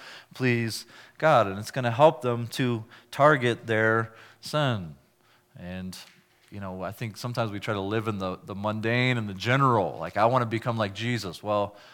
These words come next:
good. What are three ways you need to become like Jesus? Like, if you, if you don't know where you're going, you're not gonna get there. And so I wanna be really specific with them. Again, uh, just emphasize quickly, this is by the Spirit,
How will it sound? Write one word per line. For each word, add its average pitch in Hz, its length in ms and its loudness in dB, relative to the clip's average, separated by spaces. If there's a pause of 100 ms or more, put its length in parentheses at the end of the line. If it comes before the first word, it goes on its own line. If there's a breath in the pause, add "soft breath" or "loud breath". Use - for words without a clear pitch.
(260 loud breath)
good. 113 340 4 (280)
What 131 140 4
are 139 60 6
three 139 160 0
ways 123 240 2
you 113 80 -6
need 110 100 -4
to 101 60 -8
become 98 220 -8
like 87 140 -12
Jesus? 87 560 -14 (520 soft breath)
Like, - 140 -20
if 98 140 -16
you, - 80 -12
if 117 120 -12
you 131 60 -6
don't 165 220 0
know 147 180 6
where 127 180 4
you're 113 160 2
going, 104 560 -4
you're 101 160 -8
not 143 140 -2
gonna 107 140 -8
get 120 240 -8
there. 73 300 -14 (580 soft breath)
And 113 100 -12
so 113 100 0
I 110 40 4
wanna 117 160 0
be 113 80 2
really 107 240 -2
specific - 580 -10
with 98 400 -10 (500 soft breath)
them. 85 480 -8 (1160 loud breath)
Again, 131 480 0 (100)
uh, 113 440 8
just 120 420 -4
emphasize 120 500 2
quickly, 107 280 -4
this 117 180 -4
is 113 80 -4
by 110 320 6
the 113 80 -6
Spirit, 117 720 -2